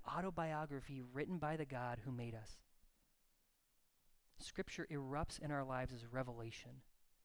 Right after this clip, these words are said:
the story about ourselves told by another, and as illumination, shining a light that helps us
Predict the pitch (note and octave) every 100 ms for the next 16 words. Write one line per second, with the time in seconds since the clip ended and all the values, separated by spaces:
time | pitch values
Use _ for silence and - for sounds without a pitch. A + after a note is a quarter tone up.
0 | - _ _ _ _ _ - - C#3+ -
1 | D3+ D#3+ D#3 D#3 D3 - B2+ B2 A#2 -
2 | - C3+ B2+ B2 A#2+ A#2 A#2+ A2+ A2 C3
3 | B2+ C3 C3 C#3+ D#3 D3 A2+ A2 - A#2+
4 | - - - - - - - D3 D#3 E3+
5 | D#3+ C3+ C#3+ C3+ C3+ - D#3 - C3 A#2+